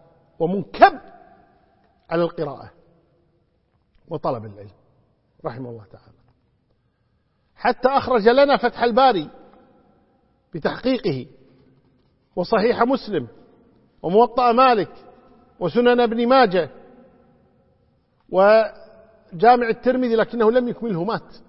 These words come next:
رحمه الله تبارك وتعالى. وهو الذي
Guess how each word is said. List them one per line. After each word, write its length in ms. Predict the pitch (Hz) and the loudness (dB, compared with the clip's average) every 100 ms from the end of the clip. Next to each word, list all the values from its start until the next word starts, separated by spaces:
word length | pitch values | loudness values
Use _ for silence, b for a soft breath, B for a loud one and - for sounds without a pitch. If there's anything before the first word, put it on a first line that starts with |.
| - | -16
رحمه 240 | 151 160 | -12 -10
الله 140 | 160 139 | -8 -10
تبارك 400 | 143 143 131 131 | -10 -12 -12 -18
وتعالى. 460 | 127 - 117 113 _ _ _ _ _ _ _ _ _ _ _ _ _ _ _ _ _ _ _ _ _ _ _ _ _ _ - | -20 -20 -20 -20 _ _ _ _ _ _ _ _ _ _ _ _ _ _ _ _ _ _ _ _ _ _ _ _ _ _ 0
وهو 140 | 175 | 4
الذي 440 | 220 262 254 233 | 6 6 4 0